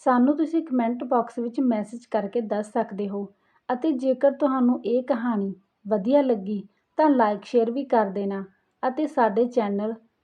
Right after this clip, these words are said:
ਸਟੋਰੀਜ਼ ਕਲਾਸਿਕ ਨੂੰ ਸਬਸਕ੍ਰਾਈਬ ਜ਼ਰੂਰ ਕਰ ਲੈਣਾ ਤਾਂ ਜੋ ਸਾਡੀਆਂ ਆਉਣ ਵਾਲੀਆਂ ਹੋਰ ਵੀ ਪੰਜਾਬੀ ਕਹਾਣੀਆਂ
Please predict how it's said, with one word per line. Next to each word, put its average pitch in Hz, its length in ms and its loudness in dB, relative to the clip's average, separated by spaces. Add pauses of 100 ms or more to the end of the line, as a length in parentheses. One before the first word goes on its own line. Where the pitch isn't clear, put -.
(140)
ਸਟੋਰੀਜ਼ 254 540 2
ਕਲਾਸਿਕ 226 480 0
ਨੂੰ 254 120 -2
ਸਬਸਕ੍ਰਾਈਬ 220 680 -2 (120)
ਜ਼ਰੂਰ 220 300 -2
ਕਰ 214 220 2
ਲੈਣਾ 190 320 -6 (560)
ਤਾਂ 254 200 4
ਜੋ 294 160 0
ਸਾਡੀਆਂ 240 460 0 (100)
ਆਉਣ 220 240 0
ਵਾਲੀਆਂ 226 380 2
ਹੋਰ 208 300 -4
ਵੀ 254 140 -4
ਪੰਜਾਬੀ 220 560 0
ਕਹਾਣੀਆਂ 214 500 -4